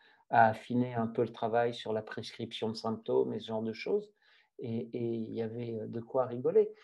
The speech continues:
euh, pour elle, et c'était intéressant. Je te raconte un deuxième exemple comme ça qui m'est arrivé au tout début de ma pratique,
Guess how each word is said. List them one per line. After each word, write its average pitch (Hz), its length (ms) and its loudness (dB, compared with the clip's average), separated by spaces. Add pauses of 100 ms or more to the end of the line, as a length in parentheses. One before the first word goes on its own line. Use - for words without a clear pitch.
(380)
euh, 117 460 -4 (100)
pour 120 220 -4
elle, 127 140 2
et 110 60 -6
c'était 113 280 -8
intéressant. 135 540 -6
Je - 100 -12
te - 80 0
raconte 202 360 2
un 151 140 2
deuxième 175 400 6
exemple 147 380 0
comme 143 200 8
ça - 200 -2
qui - 220 0
m'est 127 200 2
arrivé 123 420 -2
au 131 100 4
tout 151 180 -8
début 151 220 -2
de 135 80 -4
ma 127 100 0
pratique, - 460 -6